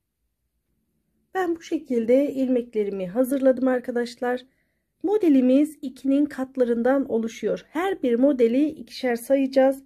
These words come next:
Şu şekilde iki, iki, iki, iki diye sayacağız arkadaşlar.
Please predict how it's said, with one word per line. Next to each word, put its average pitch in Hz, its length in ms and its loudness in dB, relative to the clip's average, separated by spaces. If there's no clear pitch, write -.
Şu - 100 -20
şekilde 240 640 0
iki, 226 460 -8
iki, 233 520 -10
iki, 240 680 -6
iki 233 280 -10
diye 220 200 2
sayacağız 262 540 2
arkadaşlar. 254 840 -2